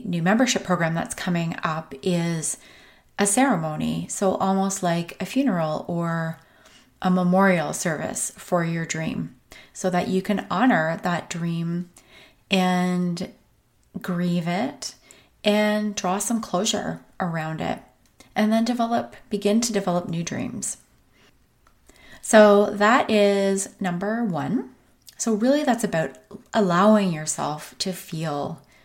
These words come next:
your grief, allowing yourself to feel the sadness. Number two, instead of waiting for time to heal your wounds, take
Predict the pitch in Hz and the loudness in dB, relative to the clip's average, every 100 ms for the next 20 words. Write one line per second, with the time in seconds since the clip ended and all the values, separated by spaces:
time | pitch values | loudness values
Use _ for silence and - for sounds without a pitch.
0 | _ _ _ _ _ _ _ _ - 180 | _ _ _ _ _ _ _ _ -6 -2
1 | 170 170 147 - - - 175 175 180 190 | -2 -2 -6 -6 -8 -4 -2 -2 0 -2
2 | 185 175 175 - 165 156 147 139 135 - | -4 -8 -10 -8 -8 -6 -4 -4 -4 -4
3 | - - _ _ _ _ _ _ _ _ | -6 -10 _ _ _ _ _ _ _ _
4 | _ - 214 240 262 254 220 190 185 185 | _ 0 2 4 4 4 4 4 4 2
5 | 185 - _ _ _ _ - 196 196 220 | -2 -6 _ _ _ _ -4 -4 0 2
6 | 233 220 175 170 165 175 185 196 208 - | 2 -2 -4 -4 -2 -2 -2 -4 -6 -2
7 | 190 190 - 160 151 175 - 185 196 196 | -2 -2 -4 -4 -4 -6 -6 -2 0 0
8 | 196 190 196 202 226 240 - - _ _ | 0 -2 -2 -2 -4 -8 -14 -20 _ _
9 | - 285 311 | -6 -6 -6